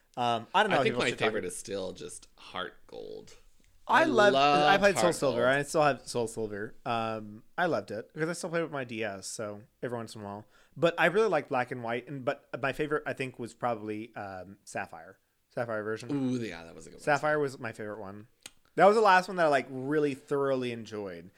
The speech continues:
Speaker 1: and I wish that they would make that again for the Switch. But I don't think that they're gonna make it, make it again. I think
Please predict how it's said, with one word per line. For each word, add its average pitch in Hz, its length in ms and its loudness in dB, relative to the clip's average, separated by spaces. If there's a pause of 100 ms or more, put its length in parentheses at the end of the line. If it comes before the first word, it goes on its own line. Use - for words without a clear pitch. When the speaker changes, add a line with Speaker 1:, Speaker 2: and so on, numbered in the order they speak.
(240)
Speaker 1:
and 147 80 0
I 165 60 4
wish 165 160 0
that 156 80 -8
they 147 60 4
would 135 140 -4
make 123 260 -6 (280)
that 143 300 0
again 110 320 -10
for - 140 -14
the 98 340 -8
Switch. - 340 -12 (240)
But 143 100 0
I 160 40 6
don't 175 160 2
think 180 260 -4
that 135 160 -8
they're 131 100 -6
gonna 127 240 -8
make 131 200 -10
it, 139 160 -14
make 135 180 -2
it 147 60 -6
again. 151 180 -6 (220)
I 143 100 2
think 165 220 -2